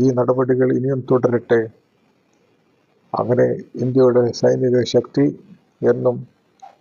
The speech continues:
നമുക്ക് സംരക്ഷണം ഏർപ്പെടുത്താനുള്ള ഉപകരണങ്ങൾ ഇനിയും ഉണ്ടാകട്ടെ എന്ന് പറഞ്ഞുകൊണ്ട് ഞാൻ നിർത്തുന്നു. നന്ദി, നമസ്കാരം. ഈ വീഡിയോ ഇഷ്ടപ്പെട്ടെങ്കിൽ ലൈക്ക്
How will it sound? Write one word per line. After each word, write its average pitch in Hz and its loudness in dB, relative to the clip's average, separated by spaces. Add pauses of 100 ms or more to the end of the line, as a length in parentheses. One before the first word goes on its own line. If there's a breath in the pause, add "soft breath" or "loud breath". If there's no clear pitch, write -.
നമുക്ക് 123 -2 (100)
സംരക്ഷണം 123 -2 (180)
ഏർപ്പെടുത്താനുള്ള 123 0 (540)
ഉപകരണങ്ങൾ 127 2 (340)
ഇനിയും 147 2 (100)
ഉണ്ടാകട്ടെ 120 0 (540)
എന്ന് 127 0
പറഞ്ഞുകൊണ്ട് 123 -2 (120)
ഞാൻ 113 -4
നിർത്തുന്നു. 117 -4 (120)
നന്ദി, 120 -2
നമസ്കാരം. 120 -2 (240)
ഈ 120 2 (140)
വീഡിയോ 117 0
ഇഷ്ടപ്പെട്ടെങ്കിൽ 113 -4
ലൈക്ക് - -2